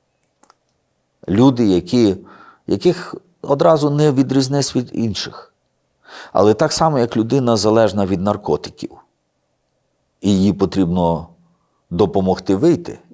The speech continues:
із цих пут, чи від алкоголю,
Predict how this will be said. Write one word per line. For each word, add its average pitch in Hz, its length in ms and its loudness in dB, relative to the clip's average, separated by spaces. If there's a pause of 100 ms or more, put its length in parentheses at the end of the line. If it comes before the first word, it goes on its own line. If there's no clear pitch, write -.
із 76 220 -8 (340)
цих - 340 -8
пут, - 360 -10 (880)
чи - 140 -2
від 120 180 0
алкоголю, 90 680 0